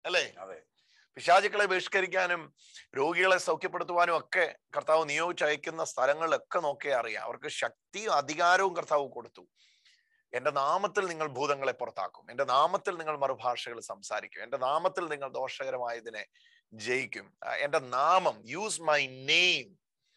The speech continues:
Speaker 1: ആ, when you use that particular name, ആ ഒരു നാമത്തെ ഉപയോഗിക്കുമ്പം മറുഭാഗത്ത് പരാജിതനായിട്ടും, "ഞാൻ പരാജയപ്പെട്ടിട്ടില്ല, ഇപ്പോഴും എനിക്ക് നിന്റെ വീട്ടിൽ സ്ഥാനമുണ്ട്, നിന്റെ വ്യക്തിത്വത്തിൽ എനിക്ക് സ്ഥാനമുണ്ട്" എന്ന് പറഞ്ഞ് വാഴുന്ന ഏതെങ്കിലും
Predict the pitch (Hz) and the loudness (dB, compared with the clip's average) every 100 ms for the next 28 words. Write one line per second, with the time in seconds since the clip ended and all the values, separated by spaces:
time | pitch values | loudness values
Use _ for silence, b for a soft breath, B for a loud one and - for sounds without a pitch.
0 | _ _ - 160 - 131 175 208 151 147 | _ _ 0 0 0 -6 -6 -8 -8 -8
1 | 208 196 214 147 143 - 180 185 165 131 | -10 -4 -4 -2 -6 -6 -8 -6 -6 -4
2 | 127 147 156 104 - 123 147 170 165 147 | -4 -2 -2 -6 -8 -2 0 0 -6 -6
3 | 127 147 190 196 196 170 131 147 139 120 | -4 -4 -4 -6 -4 -4 -4 -4 -4 -8
4 | 104 139 208 b b b b b _ - | -4 -4 -4 b b b b b _ -8
5 | 113 135 139 151 147 156 165 - _ - | -4 2 6 6 4 2 0 0 _ -4
6 | 120 135 147 160 160 151 151 175 143 - | 0 2 2 0 -2 0 0 -2 -4 -14
7 | _ _ _ _ - 131 143 - _ 127 | _ _ _ _ -4 -2 -2 -8 _ 2
8 | 127 143 151 151 165 151 147 135 123 - | 4 4 2 -4 -6 -6 -6 -6 -6 -4
9 | 165 151 143 160 139 143 127 139 156 160 | -2 0 -4 -8 -8 -8 -8 -8 -8 -6
10 | 147 135 156 143 131 117 110 127 147 - | -4 -2 -2 -4 -4 -6 -6 -6 -2 -4
11 | - 165 160 156 143 143 147 127 127 160 | -4 -10 -10 -10 -10 -12 -10 -6 -6 -6
12 | 143 139 165 147 147 135 139 151 123 113 | -8 -6 -6 -4 -4 -6 -6 -10 -6 -6
13 | 123 156 156 143 127 143 170 175 170 170 | -4 -6 -6 -6 -6 -4 -4 -6 -8 -8
14 | 175 175 | -6 -8